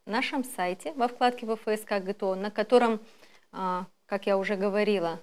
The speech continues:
годовой план, график. Оттуда, а, мы можем знать, где и когда будут проходить,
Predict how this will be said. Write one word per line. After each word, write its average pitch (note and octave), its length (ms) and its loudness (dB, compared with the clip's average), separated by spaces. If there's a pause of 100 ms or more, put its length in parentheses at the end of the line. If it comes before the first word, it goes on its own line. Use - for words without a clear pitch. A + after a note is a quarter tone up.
(100)
годовой F#3 380 0
план, B3 280 2
график. F3+ 520 -4
Оттуда, G#3 600 0 (340)
а, F#3 180 -2
мы G#3+ 220 4
можем G#3+ 340 4
знать, G3 400 -2
где G#3+ 420 2
и - 140 -2
когда G3 540 0
будут G#3+ 380 -2
проходить, G3 720 -2